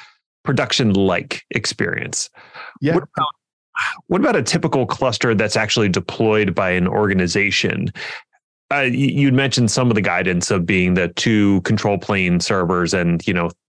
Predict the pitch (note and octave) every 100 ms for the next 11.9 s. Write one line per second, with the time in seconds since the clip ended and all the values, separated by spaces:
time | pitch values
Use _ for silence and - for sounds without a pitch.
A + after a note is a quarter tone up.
0 | _ A2+ A2 G2 F#2 F#2+ G#2+ G2 F2+ F#2
1 | F2 - - - - - _ _ - C3+
2 | C3 G2 C3 - - C3 B2 A2 G2+ G#2+
3 | A2+ G#2 F#2 - - C3 A2+ G#2 F#2 F#2+
4 | G2 G#2+ C3 B2+ C3 - A2 A#2+ G#2+ G#2
5 | F2+ - _ _ - - A#2 G2+ F2+ -
6 | G#2 - G2+ G2+ G2 F#2+ F#2+ G#2 F2 F#2+
7 | F#2 - F#2+ F#2 F2 F#2+ G2 F2 E2+ G2
8 | G2+ D3 D3+ C#3+ _ _ _ _ _ _
9 | _ - F#3 F#3+ C#3+ C#3+ D#3 - C3 -
10 | - C#3 D#3 C#3 - B2 B2+ A#2 A2+ A2+
11 | G#2+ _ - A#2+ A2+ A#2 A2+ A2+